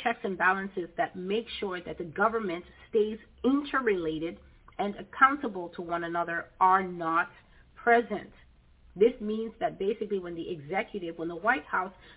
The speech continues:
starts to grow outside of its mandated space, no one is going to be able to stop it. No one is going to be able to say anything. The judges will be trying to fight for their lives, and I guess they'll just be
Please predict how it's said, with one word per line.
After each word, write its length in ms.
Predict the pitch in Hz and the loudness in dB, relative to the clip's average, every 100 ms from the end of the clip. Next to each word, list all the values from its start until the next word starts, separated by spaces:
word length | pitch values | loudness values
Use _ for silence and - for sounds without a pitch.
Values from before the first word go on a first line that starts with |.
| - - | -20 -2
starts 260 | 214 214 - - | 0 0 -4 -12
to 80 | 196 143 | -10 -10
grow 580 | - 165 196 208 208 208 - | -12 -4 -2 0 -2 -2 0
outside 920 | 208 208 - - 185 185 190 190 - 180 | 2 0 -8 -2 2 2 0 -4 -4 -4
of 100 | 170 | -4
its 160 | 175 196 - 147 | -8 -12 -14 -12
mandated 1000 | 156 170 190 196 185 131 175 180 175 170 - - | -8 -4 -4 -4 -8 -6 -6 -4 -8 -12 -16 -20
space, 360 | - 190 180 170 - - - _ _ - | -4 -2 -2 -6 -16 -20 -20 _ _ -12
no 320 | 180 190 233 | -2 6 6
one 360 | 277 254 240 240 | 6 4 2 2
is 80 | 190 190 | -6 -6
going 240 | 160 170 | -6 -8
to 100 | - | -8
be 200 | 151 156 | -12 -8
able 220 | 156 165 160 | -8 -8 -10
to 120 | 151 - | -12 -8
stop 240 | 160 165 | -6 -6
it. 140 | 156 - | -8 -10
No 80 | |
one 180 | 190 175 | -8 -8
is 80 | 165 - | -10 -8
going 160 | 165 | -8
to 80 | - | -8
be 180 | 170 - | -14 -12
able 160 | 165 160 | -12 -12
to 100 | 156 - | -14 -12
say 100 | 160 | -10
anything. 420 | 196 208 202 190 202 - - | -8 -8 -8 -8 -12 -20 -6
The 80 | 160 | -6
judges 500 | 151 208 240 262 262 - | 2 4 4 2 -6 -6
will 140 | 196 | -6
be 340 | 175 190 185 180 | -4 -6 -6 -4
trying 240 | 202 202 208 | -2 -2 -4
to 100 | 196 | -4
fight 220 | - 185 - | 0 0 0
for 100 | 170 | -6
their 180 | 165 160 | -4 -2
lives, 420 | 156 160 165 165 - | 2 2 0 -6 -10
and 280 | 165 156 151 - _ _ _ - | -8 -8 -10 -16 _ _ _ -8
I 100 | 165 | -6
guess 160 | 160 156 - | -2 -4 -4
they'll 160 | 156 | -6
just 260 | 151 165 - | -6 -12 -12
be 240 | 156 147 | -10 -10